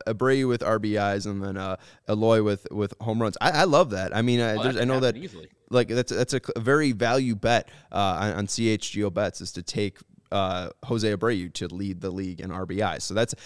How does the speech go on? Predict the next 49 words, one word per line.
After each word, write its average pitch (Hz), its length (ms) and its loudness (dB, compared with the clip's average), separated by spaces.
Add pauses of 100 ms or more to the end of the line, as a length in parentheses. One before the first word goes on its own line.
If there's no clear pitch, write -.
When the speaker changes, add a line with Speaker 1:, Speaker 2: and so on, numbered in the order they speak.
(120)
Speaker 1:
that, 131 240 4
that, 127 160 2
I, 117 280 4
I - 20 6
love 127 260 4
that 110 220 4
one 98 160 -2
right 98 200 -4
there. 101 300 0
Uh, - 20 -4
I, 101 500 0
I 117 100 2
mean, 113 400 -2
what's 135 260 2
the 170 140 -2
toughest - 400 0
one, 139 200 2
I 131 60 2
think, 127 280 -4 (180)
for 127 100 -2
that 120 180 0
to 117 80 -4
get? 107 200 0
I 101 80 0
think 123 160 -8
it'd 113 120 -2
be 107 80 -4
T 113 300 -2
A's 110 220 2
Speaker 2:
Eloy. 87 80 -14
Speaker 1:
batting 107 340 0
average, 95 300 -8
right? 113 260 -2 (400)
Speaker 2:
No, 240 420 -2
Speaker 1:
Or 120 40 -12
Speaker 2:
Eloy. 123 300 0
Speaker 1:
Eloy? 196 140 2 (680)
Speaker 2:
Yeah, 135 100 -12 (240)
I 131 40 -18
mean, 135 360 -10 (320)
I 170 360 0 (200)
say 202 240 -4
he's 156 140 -8
gonna 156 160 -4
hit 151 160 -4
fifty 147 220 -8
home 151 200 -8
runs, 202 220 -6
but 131 240 -8